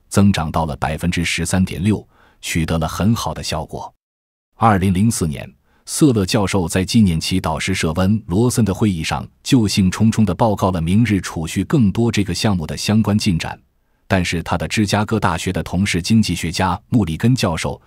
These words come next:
就非常不同意，当场就表示瑟勒教授这其实是表演了黑魔法，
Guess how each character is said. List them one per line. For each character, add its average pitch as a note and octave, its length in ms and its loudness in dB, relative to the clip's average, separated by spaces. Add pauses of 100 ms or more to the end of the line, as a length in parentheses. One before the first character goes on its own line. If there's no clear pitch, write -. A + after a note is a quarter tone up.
就 D#2+ 180 -4
非 G#2+ 220 0
常 E2 180 -4
不 D#2+ 100 -6
同 E2 220 -6
意， D#2+ 160 -8 (420)
当 A2 160 2
场 E2 200 -2
就 F#2 120 -4
表 D#2+ 160 -10
示 - 240 -10 (120)
瑟 - 280 0
勒 F#2+ 140 -2
教 G2+ 220 -2
授 - 260 -6 (140)
这 E2+ 120 0
其 - 220 -2
实 F2 140 -4
是 E2 160 -4
表 E2+ 200 -2
演 D2+ 140 -4
了 B1+ 100 -10
黑 G#2+ 220 0
魔 D#2 180 0
法， - 260 -8